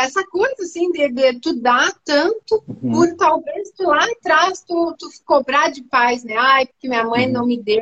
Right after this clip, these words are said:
Speaker 1: e achou-se horrível,
Speaker 2: É, eu
Speaker 1: sabe?
Speaker 2: vejo, eu vejo que esse aí é muito aquela, a linguagem do amor, né? Cada um tem a sua linguagem do amor. Eu vejo que, às vezes, esse pai, essa mãe aí, é aquele que a linguagem do amor é, é por meio de, de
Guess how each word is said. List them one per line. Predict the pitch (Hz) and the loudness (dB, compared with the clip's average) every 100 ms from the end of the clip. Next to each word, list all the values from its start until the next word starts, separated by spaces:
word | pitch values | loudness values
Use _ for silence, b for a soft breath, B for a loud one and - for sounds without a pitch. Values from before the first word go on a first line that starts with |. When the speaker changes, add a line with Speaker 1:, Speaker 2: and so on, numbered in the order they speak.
| 233 | -2
Speaker 1:
e | 220 | -2
achou-se | 247 - 262 269 - | -2 -2 -8 -6 -2
horrível, | 254 247 240 254 - 185 - _ _ _ _ _ | 0 0 -2 -4 -6 -8 -8 _ _ _ _ _
Speaker 2:
É, | 151 151 | 2 6
eu | 127 | 6
Speaker 1:
sabe? | 143 | 6
Speaker 2:
vejo, | 175 196 226 | 2 2 2
eu | 165 | 2
vejo | 151 180 220 | 4 2 0
que | 180 214 175 | 0 2 4
esse | 156 156 185 | 4 2 4
aí | 180 | 4
é | |
muito | 180 170 214 208 | 4 2 4 6
aquela, | 190 160 160 170 160 135 - | 6 6 4 6 6 4 2
a | |
linguagem | 139 156 143 151 170 | 4 6 4 4 4
do | 156 | 4
amor, | 147 139 135 | 4 4 2
né? | 117 113 | 0 -2
Cada | 117 | -4
um | 120 | -2
tem | 160 | 0
a | 156 | 0
sua | - | 2
linguagem | 156 165 135 127 135 120 | 2 4 4 6 4 2
do | 123 | 2
amor. | 120 123 | 2 0
Eu | 120 | 0
vejo | 131 135 | -4 2
que, | 156 | 2
às | 123 | 2
vezes, | 139 135 135 - _ _ _ | 0 -2 -8 -16 _ _ _
esse | 139 147 - | -2 -2 -2
pai, | - 139 165 139 | 2 4 6 4
essa | 131 143 | 2 -2
mãe | 127 139 143 | -2 2 2
aí, | 127 135 170 - _ - | 4 4 2 -2 _ 0
é | 139 | 2
aquele | 147 165 170 180 | 2 2 2 4
que | 180 | 4
a | 160 | 4
linguagem | 156 147 156 165 | 4 4 4 4
do | 156 | 4
amor | 151 160 | 6 6
é, | 175 180 156 | 6 6 4
é | 160 | 2
por | 180 | 2
meio | 165 180 | 2 2
de, | 160 180 | 0 -6
de | 156 185 | -6 -10